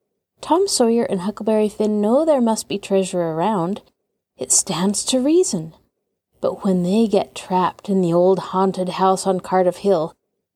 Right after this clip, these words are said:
they wonder if the gold and silver they saw is worth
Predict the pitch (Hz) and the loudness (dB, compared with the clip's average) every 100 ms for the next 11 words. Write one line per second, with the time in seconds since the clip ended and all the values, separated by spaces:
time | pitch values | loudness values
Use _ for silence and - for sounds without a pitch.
0 | - 185 185 269 277 277 277 233 180 170 | -14 -4 0 0 0 0 2 2 2 2
1 | 165 - 175 190 208 208 220 208 196 196 | -2 -4 -4 0 2 4 2 2 0 0
2 | - 185 208 208 190 175 165 180 160 156 | 0 0 2 2 4 2 2 0 0 -2
3 | - _ _ _ 180 170 175 170 185 180 | -6 _ _ _ -2 -2 -2 2 2 2